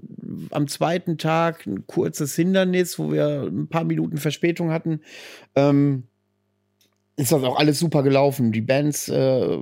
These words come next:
haben funktioniert. Ähm, das hat mir auf jeden Fall riesig Spaß gemacht. Ähm, aber zurück zum Line-Up, ist ja auch wurscht. Ähm,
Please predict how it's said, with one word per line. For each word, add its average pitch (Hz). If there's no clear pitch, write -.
haben 135
funktioniert. 135
Ähm, 120
das 135
hat 156
mir 143
auf 127
jeden 143
Fall 131
riesig 127
Spaß 147
gemacht. 175
Ähm, 143
aber 135
zurück 147
zum 131
Line-Up, 160
ist 120
ja 127
auch 123
wurscht. 226
Ähm, 170